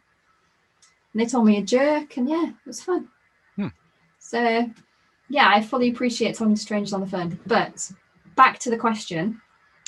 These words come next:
Speaker 2: So, yeah, like, we
Speaker 1: You really like
Speaker 2: digress.
Speaker 1: this girl.
Speaker 2: It's gonna be one of those, I'm afraid. <laughs>
Speaker 1: You, you're in for it now, listeners. I'm sorry, too far in now.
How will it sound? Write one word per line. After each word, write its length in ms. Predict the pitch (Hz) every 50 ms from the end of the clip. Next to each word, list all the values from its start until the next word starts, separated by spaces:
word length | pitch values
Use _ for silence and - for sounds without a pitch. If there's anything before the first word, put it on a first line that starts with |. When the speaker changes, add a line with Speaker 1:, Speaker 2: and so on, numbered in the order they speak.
| - -
Speaker 2:
So, 160 | - - - 175
yeah, 220 | 156 156 135 110 - _ _ _ _ -
like, 200 | 139 135 - - 170 139
we 80 | 160 -
Speaker 1:
You 40 | 220
really 140 | - 233 233
like 260 | - 302 285 254 -
Speaker 2:
digress. 0 |
Speaker 1:
this 180 | - - -
girl. 180 | - - 196 190
Speaker 2:
It's 120 | 190 202 254
gonna 180 | 220 190 180
be 120 | 160 165 156
one 160 | 151 160 151
of 80 | 156 147
those, 260 | 156 151 143 139 135
I'm 100 | 135 123
afraid. 420 | 123 123 - 160 139 127 - - -
<laughs> 60 | - - - 180 - - - 185 - - - 202 - - _ _ - - - - - 247
Speaker 1:
You, 160 | 254 254 311 - - - - -
you're 120 | - 220 226
in 100 | 233 233
for 120 | 240 247 247
it 60 | 220 -
now, 200 | 226 214 208 202
listeners. 400 | 190 208 214 - 185 185 180 180
I'm 80 | 180
sorry, 500 | 185 185 - 202 196 185 180 175 175 180
too 240 | 180 - - 208 196
far 240 | 190 196 190 185 180
in 140 | 180 175 170
now. 260 | 165 160 156 165